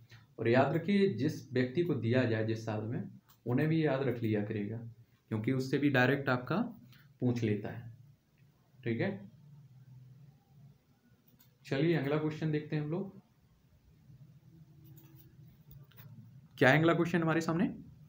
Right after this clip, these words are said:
निम्नलिखित में से किस राजा ने लाहौर की मोती मस्जिद को रतन भंडार में बदल दिया गया? निम्नलिखित में से किस राजा ने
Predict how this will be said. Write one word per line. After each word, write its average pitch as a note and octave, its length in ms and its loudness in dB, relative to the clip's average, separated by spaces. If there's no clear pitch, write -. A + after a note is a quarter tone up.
निम्नलिखित F3 440 6
में A3+ 80 10
से A3+ 120 6
किस G#3+ 220 4
राजा C#3+ 280 8
ने A2+ 300 2
लाहौर B2 460 8
की G#3 120 4
मोती F#3+ 280 8
मस्जिद F#3+ 380 4
को F#3+ 360 4
रतन C#3 380 8
भंडार D#3 380 6
में E3+ 140 4
बदल B2 260 4
दिया A2 400 2
गया? - 340 0
निम्नलिखित E3+ 420 4
में G3+ 80 4
से G#3+ 120 0
किस D#3+ 240 0
राजा A#2+ 300 2
ने A2 260 -4